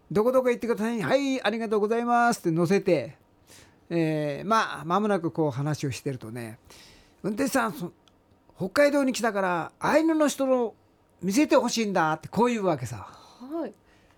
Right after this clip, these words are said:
Speaker 1: えー、すごいことを聞くもんだなとか思い思いね、「よしよし、いいよ、そのカーブ曲がったらね、見せてあげるから」って言ってね。で、ぐーっと車を止めて、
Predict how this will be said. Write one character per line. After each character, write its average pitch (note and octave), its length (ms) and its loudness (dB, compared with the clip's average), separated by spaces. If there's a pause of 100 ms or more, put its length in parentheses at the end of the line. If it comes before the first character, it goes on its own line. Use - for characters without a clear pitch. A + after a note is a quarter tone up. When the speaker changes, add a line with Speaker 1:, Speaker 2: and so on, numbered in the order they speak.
(120)
Speaker 1:
え G3 300 -4
ー、 D#3+ 540 -16
す F3 240 -4
ご G#3 120 4
い A#3 60 2
こ A#3+ 140 0
と A#3 80 2
を - 40 -4
聞 - 160 -12
く A#3+ 120 -4
も B3+ 120 2
ん B3+ 60 -2
だ A#3+ 140 2
な A#3 180 2
と F#3+ 80 -2
か F#3 80 4
思 F3 220 6
い F3+ 40 4
思 F3 160 2
い D#3 140 2
ね、 D3 320 -2 (800)
「よ C4 80 2
し C4+ 80 4
よ C#4+ 80 4
し、 A3 100 -6
い C#4+ 120 2
い - 20 6
よ、 B3 300 0 (100)
そ - 160 -4
の C4+ 80 0
カ D4 160 4
ー D4 40 0
ブ C#4+ 100 -4
曲 G#3+ 160 0
が G3 80 2
っ G3+ 80 -4
た G#3 100 2
ら E3+ 100 0
ね、 D3 200 -8 (440)
見 G3+ 120 0
せ C4 120 2
て C4 80 4
あ G#3+ 60 2
げ G#3+ 100 -4
る G#3+ 80 -4
か G3 120 -2
ら」 C#3 160 -6
っ - 20 -20
て - 240 -20
言 A2 80 -16
っ G2+ 40 -16
て G#2 40 -16
ね。 G#2+ 280 -20 (380)
で、 A3+ 280 4
ぐ E3+ 100 2
ー A3+ 240 -2
っ - 40 -20
と A3+ 120 0
車 G3 320 0
を F3+ 60 0
止 D3+ 80 -4
め E3+ 160 2
て、 E3+ 300 4